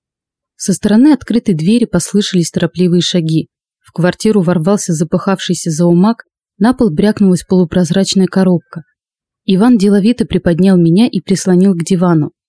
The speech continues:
словно это было не моё тело, а бревно. Без стеснения задрал мне рубашку до самой шеи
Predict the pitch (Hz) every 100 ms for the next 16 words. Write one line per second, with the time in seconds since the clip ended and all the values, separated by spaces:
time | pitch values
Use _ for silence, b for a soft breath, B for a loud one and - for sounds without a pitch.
0 | _ - 185 185 185 185 165 196 180 175
1 | 175 170 240 - 202 165 - - 220 208
2 | 233 220 233 196 147 _ _ _ _ -
3 | 156 196 - - 262 311 240 175 185 208
4 | 233 196 180 165 151 240 - 196 196 196
5 | 196 - 208 190